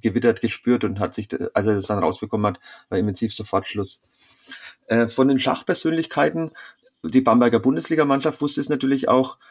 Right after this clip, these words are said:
der Wolfgang Unziger, ein alter Freund vom Lothar Schmidt, der war zum Beispiel auch in der Pulvermühle, hat den Lothar Schmidt getroffen, der hat ja auch öfters gegen ihn gespielt. Also es gab da schon einige, äh, Schachspieler,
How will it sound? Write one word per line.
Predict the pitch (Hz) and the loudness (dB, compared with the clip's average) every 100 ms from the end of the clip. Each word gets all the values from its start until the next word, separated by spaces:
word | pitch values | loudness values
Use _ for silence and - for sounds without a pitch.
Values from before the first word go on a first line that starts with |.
| _ - | _ -4
der | 117 | 0
Wolfgang | 107 113 - 107 104 | 2 2 2 0 2
Unziger, | 151 165 160 139 135 - - | 0 -2 0 0 -2 -6 -2
ein | 113 | 2
alter | 107 113 113 | 4 4 0
Freund | - 101 120 131 | -2 0 2 2
vom | 131 120 | 0 0
Lothar | 117 113 104 | 0 0 -2
Schmidt, | - 131 - _ _ _ _ _ | 0 -2 -2 _ _ _ _ _
der | 113 110 107 | 0 2 4
war | 107 117 123 123 131 - | 4 6 4 4 0 -4
zum | - 123 | -4 0
Beispiel | 117 117 123 | 0 0 0
auch | 110 | 2
in | 117 | 2
der | 110 | 0
Pulvermühle, | 127 117 117 113 113 | 0 0 2 0 0
hat | 107 | -2
den | 107 | -2
Lothar | 113 113 | -2 -2
Schmidt | - 113 | -4 -4
getroffen, | 113 110 113 113 | -4 -2 -4 -2
der | 104 | -4
hat | 101 | -2
ja | 98 | -2
auch | 98 | -2
öfters | 107 - 107 | -4 -6 -6
gegen | 113 104 | -4 -4
ihn | 104 | -2
gespielt. | 101 - 123 131 131 _ _ - - - | -4 -4 0 0 0 _ _ -20 -16 -6
Also | 110 | -2
es | 110 | 0
gab | 101 107 - | 2 2 2
da | 123 | 0
schon | 123 120 | 0 0
einige, | - 110 113 113 113 107 _ _ _ - - | 2 2 2 2 2 0 _ _ _ -20 -12
äh, | 69 78 | -6 -6
Schachspieler, | - 98 113 - - - - - - 131 143 139 | 0 2 0 -4 -14 -16 -16 -14 -6 -2 0 -2